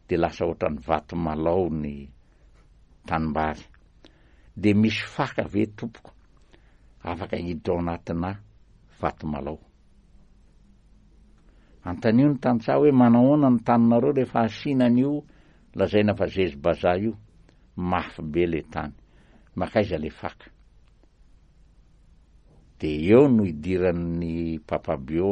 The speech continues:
hoe zezika kankana ny tsara ampiasaina.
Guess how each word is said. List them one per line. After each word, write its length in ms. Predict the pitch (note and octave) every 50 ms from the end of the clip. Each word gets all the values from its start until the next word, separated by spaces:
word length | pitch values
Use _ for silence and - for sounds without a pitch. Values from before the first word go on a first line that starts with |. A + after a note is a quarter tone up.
| G2
hoe 300 | G2 G2+ G2 F#2+ F2+ E2 - _ _ _ _ - - _ _ _ _ _
zezika 460 | - D#2+ D#2 E2+ D#2+ - - - F2 -
kankana 480 | - - E2 - - - - D#2 D2+
ny 60 | C#2+ -
tsara 460 | - D#2+ D#2 C#2+ D2 D2 C#2+ C#2+ C2 - _ - -
ampiasaina. 640 | - - - - E2 D2 - - D#2 D2+ C#2+ C#2 -